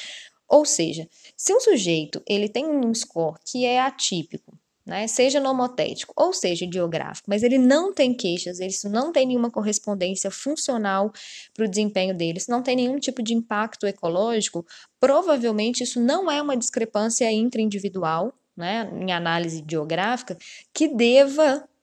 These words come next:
é, ser alvo, né, assim, de alerta ou, ou algo que preocupe,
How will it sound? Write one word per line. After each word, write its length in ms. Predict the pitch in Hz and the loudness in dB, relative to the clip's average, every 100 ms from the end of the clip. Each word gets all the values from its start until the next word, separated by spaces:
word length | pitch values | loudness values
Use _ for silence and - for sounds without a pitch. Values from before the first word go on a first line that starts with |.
| _ | _
é, 520 | - 196 202 196 190 165 | 4 6 10 10 10 6
ser 280 | - 240 233 | 4 4 6
alvo, 600 | 190 208 226 220 254 247 | 6 6 4 -2 -4 -4
né, 240 | 190 196 | -2 0
assim, 300 | 247 - 190 | 0 -2 -2
de 100 | 190 | 2
alerta 880 | 196 190 170 180 202 190 - 180 180 | 2 4 4 4 2 -2 -2 0 2
ou, 840 | 175 175 180 175 170 170 170 165 - | 2 0 -6 -6 -6 -6 -6 -8 -10
ou 340 | 180 175 175 | -12 -8 0
algo 260 | 170 185 196 | 4 4 2
que 120 | - | -8
preocupe, 680 | - 202 226 - 160 - - | -2 0 0 -4 -12 -12 -18